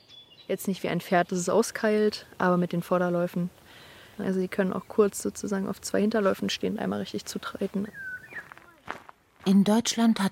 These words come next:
Speaker 2: das Reh kaum natürliche Feinde, bis auf wenige Gebiete, in denen sich große Beutegreifer wieder angesiedelt haben.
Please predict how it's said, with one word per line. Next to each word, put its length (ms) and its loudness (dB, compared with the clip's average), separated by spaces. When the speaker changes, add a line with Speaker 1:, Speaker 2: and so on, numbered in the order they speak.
Speaker 2:
das 260 -2
Reh 160 2
kaum 420 -2
natürliche 560 -4
Feinde, 440 -6
bis 200 -2
auf 200 -4
wenige 340 4
Gebiete, 640 -4
in 160 2
denen 220 2
sich 180 -6
große 360 -2
Beutegreifer 760 -4
wieder 220 -4
angesiedelt 580 -6
haben. 260 -10